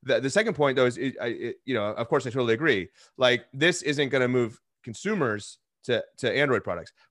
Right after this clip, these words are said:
but it might create opportunity for game developers to say, "Look, we used to focus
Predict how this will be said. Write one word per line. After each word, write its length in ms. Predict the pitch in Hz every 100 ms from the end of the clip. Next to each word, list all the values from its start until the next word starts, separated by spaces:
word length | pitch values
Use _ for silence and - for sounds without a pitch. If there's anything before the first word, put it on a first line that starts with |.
| -
but 340 | 226 135 - _ _ _
it 180 | 139 131
might 540 | 135 143 165 147 - _ _
create 280 | - 147 139
opportunity 500 | 131 127 127 139 131
for 140 | 127 110
game 220 | 120 135
developers 340 | 120 117 107
to 80 | 120
say, 40 |
"Look, 300 | 117 196 113
we 160 | 117 143
used 260 | 143 180 -
to 80 |
focus 520 | - 143 131 123 -